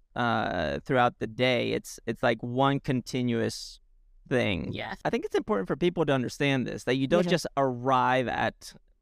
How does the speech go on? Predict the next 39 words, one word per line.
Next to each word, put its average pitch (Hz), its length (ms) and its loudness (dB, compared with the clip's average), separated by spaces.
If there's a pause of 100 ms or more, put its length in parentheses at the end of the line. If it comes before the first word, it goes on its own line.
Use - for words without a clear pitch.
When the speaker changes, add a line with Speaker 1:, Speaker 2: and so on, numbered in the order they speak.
(300)
Speaker 1:
breaking 131 420 2
at 117 100 0
the 117 60 0
level 123 300 2
that 101 120 0
you're 123 120 -2
breaking, 127 520 0
that - 180 -2 (120)
everything 143 720 0
that 117 220 0
you 120 320 -2
are 120 220 2
and 117 200 -4
do 117 260 2
has 113 380 0
to 113 180 -2
be 110 160 0
dialed. 104 600 -2
Speaker 2:
You 175 80 -4
have 180 160 -4
to 180 80 -2
s-, - 320 -6
sacrifice 170 1000 -6 (500)
some 220 300 -4
things. 214 600 -2 (500)
Unfortunately, 185 880 -2
like, 170 300 -4
this 180 260 -6
year, 185 400 0
I'm, 165 420 -4 (240)
I 165 80 0
wanted 165 340 0
to - 60 -8
enter 165 220 -2
more 156 160 0
with 165 160 -4
my 160 160 0
crew, 170 500 -2
but 151 320 0